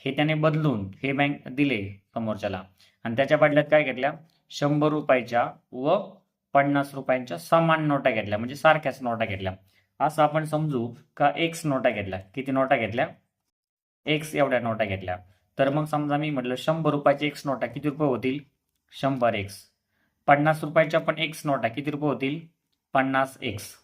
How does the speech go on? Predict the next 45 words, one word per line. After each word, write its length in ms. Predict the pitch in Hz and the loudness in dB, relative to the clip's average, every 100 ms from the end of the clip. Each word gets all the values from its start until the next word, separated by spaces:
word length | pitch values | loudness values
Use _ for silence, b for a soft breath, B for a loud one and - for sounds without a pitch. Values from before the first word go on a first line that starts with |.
| _ _ | _ _
समजतंय 340 | 131 165 165 135 | -4 -4 -2 -4
का? 160 | 101 98 - _ _ _ _ _ 131 | -4 -8 -14 _ _ _ _ _ -10
जसं 160 | 135 | -6
की 100 | 147 | -6
शंभर 300 | 151 147 143 | -2 -2 -2
रुपयाच्या 300 | 135 139 143 | -2 -2 -2
दोन 160 | 147 147 | -4 -2
नोटा 200 | 147 143 | 0 0
म्हणजे 200 | 147 151 | -4 -4
शंभर 260 | 160 156 143 | -2 -2 -2
गुणिले 220 | 139 127 | -4 -6
दोन 180 | 123 127 | -4 -4
असं 160 | 120 | -6
करतो, 380 | 110 104 107 135 | -8 -8 -8 -8
तसं 120 | 135 127 | -8 -6
शंभरच्या 640 | 135 135 135 - - 151 190 _ _ 156 | -4 -4 -6 -8 -10 -12 -12 _ _ -4
एक्स 280 | 156 - | -2 -2
नोटा 200 | 147 127 156 | -2 0 0
शंभर 340 | 147 135 120 | -2 0 0
एक्स 240 | 104 101 117 | 0 -4 -8
आणि 120 | 113 | -2
पन्नासच्या 480 | 139 143 151 151 165 | 0 2 2 0 -2
पण 140 | 160 | 0
एक्स 180 | 139 - | -2 -2
नोटा 260 | 120 104 104 - _ | -4 -2 -4 -6 _
पन्नास 300 | 131 127 120 | -2 0 -2
एक्स. 140 | 110 98 - _ _ _ | -4 -8 -18 _ _ _
आणि 140 | 123 135 | -2 -2
हे 60 | |
दोन्ही 260 | 139 156 151 | 2 4 4
मिळून 240 | 151 151 | 4 0
किती 220 | 151 156 165 | -2 -4 -4
रुपये? 340 | 151 156 165 - _ _ _ _ - | 0 0 -2 -12 _ _ _ _ -4
बारा 320 | 165 180 175 | 2 6 6
हजार 160 | 143 131 | 4 0
रुपये. 240 | 123 127 | -4 -4
कारण 300 | 123 135 131 | 0 -2 0
जेवढे 280 | 147 160 160 | -2 0 0
दिले 220 | 143 127 | -2 -4
तेवढेच 400 | 127 151 156 156 | -2 -2 -2 -4
त्याला 260 | 143 139 131 | -2 0 0
रिटर्न 260 | 131 131 123 | -4 -4 -2
यायला 180 | 123 117 | -2 -2
पाहिजे 240 | 113 110 190 | -4 -4 -2
ना. 200 | 151 | -2